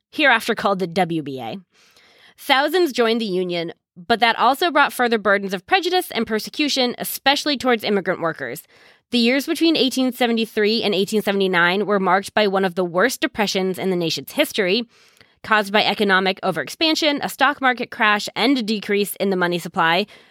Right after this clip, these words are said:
Uh, see The Panic of eighteen seventy-three if you're interested in that.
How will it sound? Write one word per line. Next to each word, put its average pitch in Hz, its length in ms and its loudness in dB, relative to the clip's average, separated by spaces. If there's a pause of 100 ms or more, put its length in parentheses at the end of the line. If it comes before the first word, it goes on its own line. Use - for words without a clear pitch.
Uh, 175 180 4
see 254 200 -2
The 202 100 2
Panic 196 500 0
of 175 180 0
eighteen 175 300 -2
seventy-three 160 540 -4
if 151 100 -6
you're 147 100 -6
interested 139 360 -10
in 127 100 -8
that. 123 220 -6